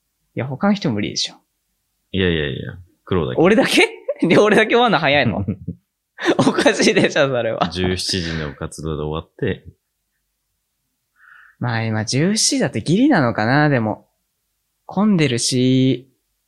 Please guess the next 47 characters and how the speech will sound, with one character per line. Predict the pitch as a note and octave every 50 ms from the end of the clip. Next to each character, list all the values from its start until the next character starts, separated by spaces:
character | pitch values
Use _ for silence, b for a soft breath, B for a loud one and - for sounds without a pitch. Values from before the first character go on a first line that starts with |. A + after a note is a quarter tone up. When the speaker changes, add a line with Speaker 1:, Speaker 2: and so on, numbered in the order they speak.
| _ _ _ _ -
Speaker 2:
家 | G2 A2 C#3+ E3
で | - E2+ - - - _ _ _ _ _ _ -
食 | - F2 E2
べ | F2+
れ | F2 F2 E2+
な | D#2 B1+
い？ | - - - _ _ _ _ _ _ _ _ _ - - _ _ _ -
Speaker 1:
い | C#3
や、 | A#2 A#2+
あ | A#2+
の | A#2 A#2
ね。 | A#2 A#2 A2+ A2 G#2 G2+ F#2
Speaker 2:
持 | F2 D#2
ち | - -
帰 | - F#2+ F#2 F#2
り | F2+
と | F2 F2
か | E2+ E2 D2+
あ |
る | D2 -
じ | -
ゃ | -
ん。 | - - _ _ -
Speaker 1:
持 | C3 D3 D#3+
ち | - -
帰 | - A#3+ B3
り | B3
は | A3 F3
な | D#3 D#3+
く | - -
て。 | - - A#2+ A#2 A2 G2 D#2 C2 - - - - _
Speaker 2:
な | - G#2 A2
い | G2
ん | D2+ - -
だ。 | - - _ _ _ _ _ _ _ _ _ _
Speaker 1:
う | - A#2
ん、 | A2+ G#2+ G2
持 | A2+ C#4
ち | C#4 -
帰 | - A3 G#3+
り | G#3 G#3
は | G3
な | F#3+ F#3+ G3
く | - -
て、 | - C#3+ B2+ G#2+
一 | A#2+ - - - G3 G3+
応、 | G3 F#3 - - b